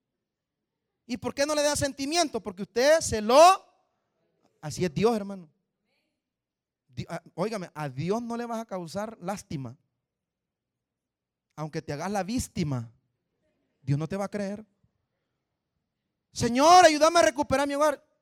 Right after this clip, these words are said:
Cuando estaba bueno, yo te mandé advertencia que cuidaras a esa mujer. "Señor, ¿acaso no miras mis zapatos rotos?". Sí, pero antes no eran rotos. Los tenías bonitos y los ocupabas para ir al campo a la hora del culto.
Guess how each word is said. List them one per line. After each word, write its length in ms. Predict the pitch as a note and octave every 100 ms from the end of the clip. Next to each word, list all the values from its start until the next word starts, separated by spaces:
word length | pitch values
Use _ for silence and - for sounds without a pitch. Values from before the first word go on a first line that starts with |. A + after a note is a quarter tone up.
| _
Cuando 180 | F#3 D#3+
estaba 280 | - A3+ G#3+
bueno, 220 | B3 A#3+
yo 140 | G3+
te 80 | G3+
mandé 180 | G3 F#3+
advertencia 500 | F3 E3+ - A#3+ G3
que 80 | D#3
cuidaras 320 | D#3+ D#3+ D3+
a 20 |
esa 140 | C#3+ C3+
mujer. 240 | A#2+ A#2 _ _ _ _ _ _ _ _ _ _ _ _ _ _ _ _ _ _ _
"Señor, 300 | A#3+ B3+ D#4
¿acaso 400 | C#4+ C4+ D4+ D4
no 140 | C#4+
miras 440 | C#4 F4 D#4+ C#4 C#4
mis 140 | C4
zapatos 420 | A#3+ A3+ C#4+ C4+ B3+
rotos?". 360 | C#4+ E4 B3 -
Sí, 120 | D4+
pero 140 | A3+
antes 160 | G#3 C4+
no 60 | B3
eran 160 | G#3+
rotos. 320 | B3+ D#4+ A#3+ - _ _ _ _ _ _ _
Los 140 | F3
tenías 280 | F#3+ G#3 A#3
bonitos 400 | G3+ A#3+ E4+ A#3
y 40 |
los 100 | G#3+
ocupabas 380 | G#3 F#3+ D4 E4
para 160 | C4 B3+
ir 40 |
al 100 | A#3
campo 280 | D#4 F4+ C4
a 40 | A3+
la 80 |
hora 100 | B3
del 80 | A#3+
culto. 420 | A#3+ F4+ - F3+